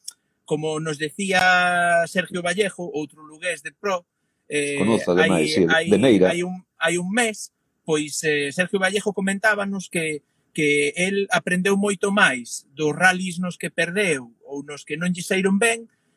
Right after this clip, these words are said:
Speaker 1: que dos rallies nos que gañou, que foron menos, moitos menos, non? Que
Speaker 2: Mm.
Speaker 1: aprendeu moito máis das malas momentos que dos bons.
Speaker 2: É así na vida en xeral, eu creo que,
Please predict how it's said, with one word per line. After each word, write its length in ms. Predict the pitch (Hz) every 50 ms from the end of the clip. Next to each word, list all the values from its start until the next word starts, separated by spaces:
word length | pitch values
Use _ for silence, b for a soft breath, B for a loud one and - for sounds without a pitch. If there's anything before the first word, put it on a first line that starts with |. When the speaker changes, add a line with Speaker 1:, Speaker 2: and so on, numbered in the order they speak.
| _ _ -
Speaker 1:
que 80 | 175
dos 160 | 165 160 165 165
rallies 320 | 175 196 190 190 190 165
nos 160 | 180 175 165
que 160 | - - 160
gañou, 400 | 143 151 151 185 233 214 160 123
que 160 | - - 135 -
foron 240 | 190 175 175 165
menos, 480 | 165 190 233 208 156 123 113 - - 156
moitos 400 | 185 196 185 - - 156 151 175
menos, 400 | 208 185 147 226 220 208 - 185
non? 160 | 208 196 _ _ _ _ _ _ - 110
Que 80 | 107
Speaker 2:
Mm. 40 | 95 117
Speaker 1:
aprendeu 240 | 156 156 165 185 190
moito 320 | 185 196 190 - 202 190
máis 240 | 196 202 190 180 151
das 240 | 147 175 170 165 180
malas 320 | 190 202 190 190 185 170 190 190
momentos 560 | 202 208 220 233 226 208 - 226 226 - -
que 160 | - 175 151
dos 160 | 147 143 139
bons. 400 | 170 196 143 - - - - _ _ _ _ _ _ _ _ - 104
Speaker 2:
É 80 | 127 113 90
así 160 | - - 127
na 160 | 98 87 85
vida 160 | 98 113 90
en 80 | 82 80 78 -
xeral, 320 | 90 98 113 87 80 78
eu 160 | 80 80 80
creo 320 | - - 98 95 90 80 -
que, 1040 | 90 87 85 80 78 78 76 73 73 71 71 69 69 69 67 65 64 52 - -